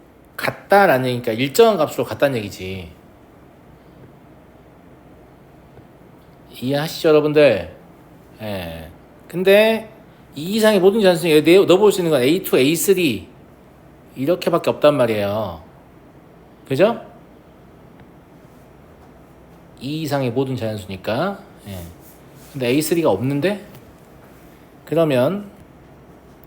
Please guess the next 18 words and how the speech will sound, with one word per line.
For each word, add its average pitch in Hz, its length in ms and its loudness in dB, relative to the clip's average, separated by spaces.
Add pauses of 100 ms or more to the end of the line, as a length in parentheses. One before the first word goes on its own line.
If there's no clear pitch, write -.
(220)
만들어 139 260 -4
봐야지 139 280 -4
뭐. 90 160 -12 (960)
에이엔도 165 380 0
나열할 135 340 4
거고 135 340 -2
동시에 160 800 -4
에스엔도 131 540 -2
나열할 113 280 0
거예요. 139 440 -2 (1200)
이거 170 180 2
이라고 185 380 4
나와 143 260 4
있고 143 280 0
이거 135 160 0
사라고 175 360 2
나와 117 200 4
있거든요. 147 420 -4